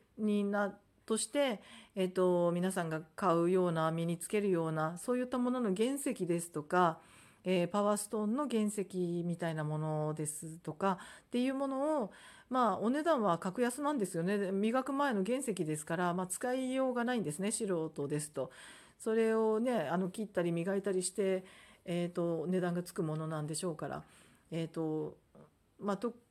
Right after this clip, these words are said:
ね、そういう一部の方が、えーと、集めたり、えー、す-、使ったりされるようなものなのかなと思うんですけれども、そういうものと全く、まあ、普段縁がない私なんですが、そういうものがおすすめに上がってくるような、多分検索キーワードを入れたとか、そういうことだと思うんですけど、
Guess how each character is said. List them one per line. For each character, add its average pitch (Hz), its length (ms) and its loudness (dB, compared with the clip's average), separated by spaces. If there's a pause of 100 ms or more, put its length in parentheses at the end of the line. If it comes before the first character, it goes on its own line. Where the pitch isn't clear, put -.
(240)
ね、 220 220 0
そ 226 140 -2
う 226 60 2
い 220 120 -2
う - 20 -4
一 220 220 -4
部 311 100 -4
の 302 120 -2
方 180 460 0
が、 208 460 2
え 180 160 -2
ー - 40 -4
と、 165 520 -4 (180)
集 - 100 -6
め 170 120 0
た 160 160 -2
り、 151 300 -2 (400)
え 156 400 -2
ー、 - 20 -6
す-、 - 360 -10 (100)
使 - 200 -2
っ 160 80 -2
た 160 120 -2
り 156 160 0
さ 160 100 -2
れ 160 140 0
る 160 200 -2
よ 185 120 0
う - 20 0
な 170 100 0
も 156 140 -2
の 208 100 -2
な 214 120 0
の 156 100 -4
か 151 100 -6
な 175 140 -4
と 160 80 -8
思 196 200 -2
う 240 40 0
ん 220 40 0
で 185 80 -2
す - 100 -8
け 151 100 -4
れ 147 100 -2
ど 170 100 -4
も、 190 280 -2 (300)
そ 285 140 -2
う 302 40 2
い 311 40 2
う 302 40 2
も 302 140 -2
の 302 240 -2 (180)
と 269 160 0
全 214 260 -2
く、 254 120 -6
ま 254 140 2
あ、 202 60 2
普 233 100 0
段 180 220 -2 (260)
縁 220 180 -2
が 185 80 0
な 190 140 0
い 180 40 -2
私 170 420 -4
な 226 120 0
ん 220 80 -2
で 180 80 -2
す 202 120 -8
が、 226 140 0
そ 220 180 -2
う 233 40 0
い - 20 -2
う 226 40 -2
も 233 120 -2
の 285 100 -2
が 240 100 0
お 196 80 0
す 220 120 -8
す 247 120 -8
め 254 100 -4
に 240 100 -2
上 196 160 -4
が 233 80 -2
っ 240 80 -8
て - 80 -6
く 302 140 -2
る 302 60 0
よ 277 80 -2
う - 20 0
な、 180 160 0
多 208 160 -2
分 175 160 -2
検 208 260 -4
索 208 760 0
キ 220 140 -4
ー 190 40 4
ワ 190 140 2
ー - 20 0
ド 170 80 0
を 151 40 2
入 151 80 0
れ 180 120 0
た 185 120 0
と 147 100 -6
か、 151 100 -4
そ 185 120 -4
う 190 40 2
い - 20 -4
う - 20 -4
こ - 100 -4
と 175 100 -2
だ 135 100 -4
と 147 120 -8
思 156 160 0
う - 20 -2
ん - 40 -6
で 135 80 -8
す - 80 -12
け 147 100 -6
ど、 185 200 -2